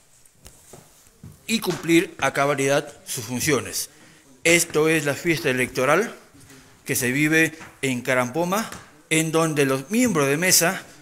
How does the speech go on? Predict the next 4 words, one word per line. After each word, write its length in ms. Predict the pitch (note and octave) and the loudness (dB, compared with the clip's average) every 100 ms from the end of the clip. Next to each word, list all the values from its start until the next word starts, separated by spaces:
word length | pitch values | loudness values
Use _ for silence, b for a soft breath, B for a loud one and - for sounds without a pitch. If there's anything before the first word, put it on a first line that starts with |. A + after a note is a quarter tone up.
| B - C3 | B -18 -2
demostrando 680 | C#3+ C#3+ C3+ E3+ F3+ F3+ | 0 0 -2 2 2 4
responsabilidad 640 | E3 E3 - C3+ B2 C3+ D#3+ | 4 2 -2 -6 -2 0 4
cívica, 680 | - A3 G3+ D#3 D3 C#4+ - b b b b b _ _ _ _ _ _ _ | 6 4 2 0 0 0 -8 b b b b b _ _ _ _ _ _ _
llegaron 420 | A#2+ C3+ C#3+ E3 | -4 0 2 2